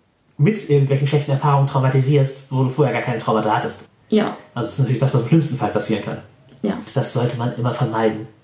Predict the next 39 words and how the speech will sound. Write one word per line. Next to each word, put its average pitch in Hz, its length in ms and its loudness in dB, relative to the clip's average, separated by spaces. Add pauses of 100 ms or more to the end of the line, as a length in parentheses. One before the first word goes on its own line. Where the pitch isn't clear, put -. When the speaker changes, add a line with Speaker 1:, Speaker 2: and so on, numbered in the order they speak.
(460)
Speaker 1:
Genau. 120 380 -2
Und 139 200 0 (120)
da 143 140 2
ist - 160 0
halt 143 140 2
eine 139 80 0
Sicherheitstechnik 139 580 2
wie, 127 260 -4 (300)
wir 151 120 2
haben 180 100 0
ein 165 40 -2
Safe 170 280 0
Word, 143 280 0 (460)
nie, 160 220 0
muss 180 200 -4
ich 160 60 -2
mir 160 100 2
um 147 60 0
nichts - 240 -2
anderes 180 400 2
mehr 165 140 2
Gedanken 160 360 -2
machen, 143 220 0
weil 139 80 4
es 139 100 0
wird 170 120 0
schon 165 100 -2
gezogen, 156 380 2
wenn 143 120 2
etwas 139 180 0
Schlimmes 147 180 0
passiert, 160 380 0 (440)
ist 165 140 -4
halt 170 140 -2
nicht 165 120 0
für 151 100 2
fünf - 200 -4
Pfennig 147 240 2
sicher. 139 320 -2